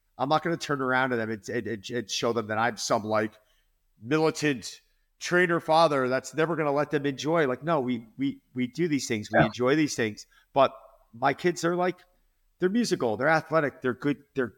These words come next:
Speaker 1: good kids, and they're active, and they don't play video games really. And they do these things, not because I told them not to,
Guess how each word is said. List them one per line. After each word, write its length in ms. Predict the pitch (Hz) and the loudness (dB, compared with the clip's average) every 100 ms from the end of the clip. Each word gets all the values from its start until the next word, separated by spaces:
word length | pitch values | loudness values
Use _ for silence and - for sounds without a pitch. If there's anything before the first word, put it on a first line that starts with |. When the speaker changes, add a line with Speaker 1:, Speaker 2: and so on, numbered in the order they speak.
| - | -2
Speaker 1:
good 320 | 143 131 - | 2 2 0
kids, 600 | - 147 131 104 - - _ _ 135 | -6 0 0 -2 -6 -14 _ _ -6
and 140 | 127 | -2
they're 180 | 131 127 - | -2 -4 -2
active, 480 | 139 135 - 95 98 | 0 0 -4 -6 -6
and 80 | |
they 60 | 113 | -4
don't 180 | 131 131 | -4 -4
play 200 | - 147 | -2 -2
video 340 | 123 117 107 | 0 0 0
games 340 | 104 104 95 107 | -2 -4 -4 -4
really. 300 | 101 98 104 | -4 -4 -4
And 100 | 131 | -2
they 80 | |
do 200 | 135 170 | -2 -4
these 180 | 185 175 | -4 -4
things, 180 | 135 - | -4 -2
not 140 | 175 | -2
because 180 | 196 160 | -2 -4
I 60 | 165 | -4
told 240 | - 147 | -2 -4
them 140 | 117 98 | -2 -4
not 260 | 95 110 | -6 -6
to, 300 | - 165 226 | -2 -2 -2